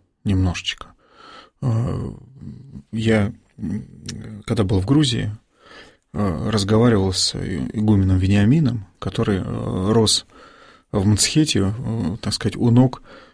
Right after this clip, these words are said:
а, преподобного, э, Гавриила Ургибадзе. И вот он рассказывает, когда ему благословили подрясник, а, и он, э, он окунулся с головой в строгое подвижничество. А однажды на улице его встречает преподобный Гавриил и говорит:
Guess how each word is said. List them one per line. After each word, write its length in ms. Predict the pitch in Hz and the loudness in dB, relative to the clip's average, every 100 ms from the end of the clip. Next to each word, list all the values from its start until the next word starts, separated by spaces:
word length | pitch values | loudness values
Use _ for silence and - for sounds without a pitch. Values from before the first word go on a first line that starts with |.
| _ | _
а, 120 | 107 | -4
преподобного, 880 | - 104 110 110 107 104 82 92 87 | -2 2 2 4 4 2 0 -2 -2
э, 20 | |
Гавриила 440 | 104 110 104 113 107 | 0 2 4 4 2
Ургибадзе. 640 | 101 104 98 90 - 117 - _ _ | 2 2 2 0 -2 -12 -18 _ _
И 40 | 113 | -4
вот 200 | 135 117 | -2 0
он 60 | |
рассказывает, 500 | 107 110 - 107 90 | 2 0 0 0 -2
когда 160 | - 95 | -2 0
ему 140 | 95 | 0
благословили 640 | 92 95 98 - 101 98 87 | 2 0 0 0 0 0 -2
подрясник, 640 | 98 92 139 147 - - - - - - - _ | -2 2 2 2 -4 -8 -14 -20 -20 -20 -20 _
а, 220 | 110 92 | -2 0
и 160 | - 104 | 0 2
он, 240 | 107 104 | 2 2
э, 40 | 87 101 - - - - 71 - | 0 -4 -6 -8 -8 -8 -10 -12
он 280 | - - - - | -10 -10 -10 -6
окунулся 680 | 107 - 123 143 123 - 104 | -4 4 6 8 8 4 0
с 60 | |
головой 380 | 95 104 113 110 | 2 4 4 2
в 60 | - | 0
строгое 420 | - 123 107 98 | 4 4 4 2
подвижничество. 920 | - 95 123 131 117 - - - 113 - - - - - - | 0 0 2 2 0 -2 -4 -6 -18 -20 -20 -20 -20 -20 -6
А 140 | 90 | -4
однажды 420 | - 104 110 98 | 0 2 4 4
на 140 | 104 107 | 4 4
улице 320 | 104 98 - | 4 2 0
его 100 | 98 | -2
встречает 600 | - - 98 - 92 92 | -2 -2 -2 0 -2 -2
преподобный 480 | - - 98 98 98 | -8 -4 -4 -2 0
Гавриил 440 | 95 98 107 156 | 0 0 2 2
и 60 | 139 | 0
говорит: 420 | 107 104 95 95 | 0 0 0 -2